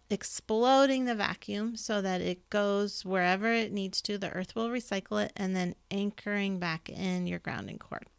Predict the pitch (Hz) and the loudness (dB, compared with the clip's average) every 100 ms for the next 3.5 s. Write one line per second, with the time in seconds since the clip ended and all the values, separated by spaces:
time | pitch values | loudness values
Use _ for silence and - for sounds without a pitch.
0 | _ _ _ - - 214 214 202 196 185 | _ _ _ -20 -6 -2 0 -2 -2 -4
1 | 175 175 175 - - - - - _ _ | -4 -4 -6 -8 -10 -14 -20 -20 _ _
2 | _ _ _ _ _ - 190 175 175 - | _ _ _ _ _ -12 -6 -4 -4 -8
3 | 165 - - - 208 | -10 -12 -14 -14 -14